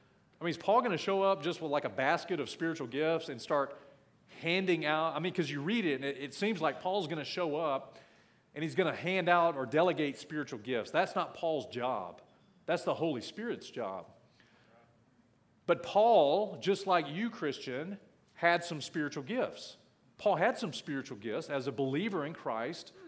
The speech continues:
as someone who was born again. And, and so Paul, th-, th-, what's happening here is Paul is not saying that he, "I can't wait to get to Rome so I can give you spiritual gifts."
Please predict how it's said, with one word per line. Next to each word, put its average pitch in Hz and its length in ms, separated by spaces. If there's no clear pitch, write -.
as 135 120
someone 190 260
who 170 100
was 143 160
born 143 260
again. 135 400
And, 180 160
and 175 140
so 196 200
Paul, 202 460
th-, 156 120
th-, 143 120
what's 170 240
happening 254 400
here 151 240
is 143 180
Paul 254 280
is 165 120
not 196 260
saying 214 340
that 143 120
he, 175 220
"I 135 60
can't 190 220
wait 185 240
to 185 60
get 165 200
to 143 60
Rome 175 320
so 127 120
I 147 60
can 143 220
give 170 260
you 156 120
spiritual 143 440
gifts." 127 360